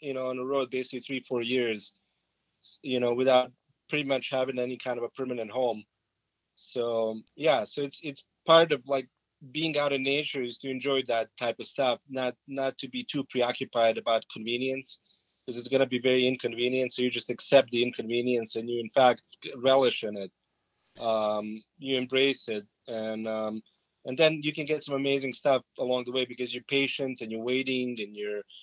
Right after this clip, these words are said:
you know, I, I kinda see the work of some people that uh, blow me away. And I'm like, "I, I can't really do that." It's just the people that shoot animals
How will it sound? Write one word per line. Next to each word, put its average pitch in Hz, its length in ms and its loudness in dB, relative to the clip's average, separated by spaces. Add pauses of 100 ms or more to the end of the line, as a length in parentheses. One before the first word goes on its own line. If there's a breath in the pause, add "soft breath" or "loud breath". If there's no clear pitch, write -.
(160 loud breath)
you 139 100 -2
know, 139 80 0
I, 151 280 2
I 147 40 4
kinda 170 260 2
see 151 380 -4
the 135 80 0
work 143 220 2
of 123 100 -4
some 139 240 0
people 131 360 0
that 117 200 4 (640)
uh, 120 80 2
blow 143 240 6
me 156 200 0
away. 127 340 0
And 123 100 -2
I'm 127 100 -2
like, 123 180 -4
"I, 127 120 2 (120)
I 139 120 0
can't 120 220 -6
really 117 160 -6
do 120 180 -4
that." 123 280 0
It's 110 140 -8
just 113 200 -12
the 117 180 -10
people 123 340 -4 (100)
that 120 120 0
shoot - 320 0
animals 123 600 0